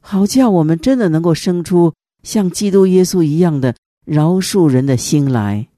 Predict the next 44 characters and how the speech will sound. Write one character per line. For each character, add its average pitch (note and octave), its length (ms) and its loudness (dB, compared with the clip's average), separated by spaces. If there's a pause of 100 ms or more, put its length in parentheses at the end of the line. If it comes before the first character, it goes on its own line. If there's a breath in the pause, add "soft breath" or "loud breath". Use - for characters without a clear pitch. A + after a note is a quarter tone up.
(220)
饶 D#3+ 320 2
恕 F#3+ 380 0
不 F#3 180 0
是 E3+ 380 0
消 G3+ 400 0
除 D3 460 0 (200)
过 C#3 380 0
去 - 160 -4
的 B2+ 140 0
回 A2+ 200 0
忆， A2+ 460 0 (300)
而 F#3+ 100 0
是 G3 140 2
改 D#3+ 400 0
变 D#3+ 400 0 (260)
对 G#3 160 2
那 F3+ 180 0
些 D#3+ 360 0 (260)
回 D#3 280 0
忆 D#3+ 360 0
的 C3+ 140 0
看 C#3 360 -2
法。 G#2 460 -2 (340)
赦 B3 380 0
免 C#3+ 340 0
也 D3 300 2
不 F#3+ 160 0
是 F#3+ 380 0 (220)
要 G#3+ 180 0
改 D3+ 260 0
变 G3+ 220 0
我 C3+ 100 0
们 B2 220 0 (240 soft breath)
记 G#3 260 0
忆 F#3+ 160 -2
的 D#3 160 2
内 F3 260 0
容， A#2+ 360 -2 (400)
而 F#3+ 120 -2
是 G#3 120 -2
转 C#3+ 420 -2
换 E3+ 300 -4
我 B2 100 0
们 A#2+ 220 0